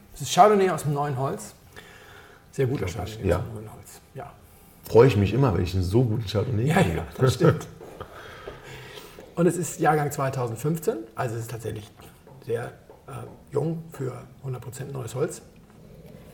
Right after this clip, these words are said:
Speaker 1: Die Geschichte ist, dass ich über das Holz bin ich an den Wein gekommen,
Speaker 2: Ah.
Speaker 1: sozusagen. Aber erstmal nochmal, hast du einen Tipp, was es sein könnte?
Speaker 2: Region.
Speaker 1: Ja.
Speaker 2: Ähm,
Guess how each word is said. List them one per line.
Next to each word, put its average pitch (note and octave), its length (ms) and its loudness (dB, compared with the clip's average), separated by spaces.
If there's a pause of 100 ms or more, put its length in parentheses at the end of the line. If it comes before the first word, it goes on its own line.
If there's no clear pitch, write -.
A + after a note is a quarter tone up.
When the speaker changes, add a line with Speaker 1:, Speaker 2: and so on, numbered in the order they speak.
(420)
Speaker 1:
Die C3 260 2 (580)
Geschichte C3+ 300 -2
ist, A#2+ 140 0
dass A#2 120 -6
ich A2+ 160 -10 (200)
über C#3 160 2
das B2 220 -4
Holz C3 220 -4
bin C3 140 -6
ich A#2+ 120 -8
an A#2+ 80 -12
den A2+ 100 -10
Wein A#2 200 -6
gekommen, G#2 260 -10 (100)
Speaker 2:
Ah. A2 120 4
Speaker 1:
sozusagen. G2+ 260 -6 (320)
Aber C3 480 0 (160)
erstmal C#3+ 240 -2
nochmal, C3 240 0
hast C3+ 180 -8
du D#3 60 0
einen - 560 -8
Tipp, A3 240 6
was D3+ 140 0
es C3 80 -8
sein C#3+ 120 -2
könnte? E3 300 -2 (120)
Speaker 2:
Region. A#2 420 10 (580)
Speaker 1:
Ja. A2 140 12
Speaker 2:
Ähm, G2 120 6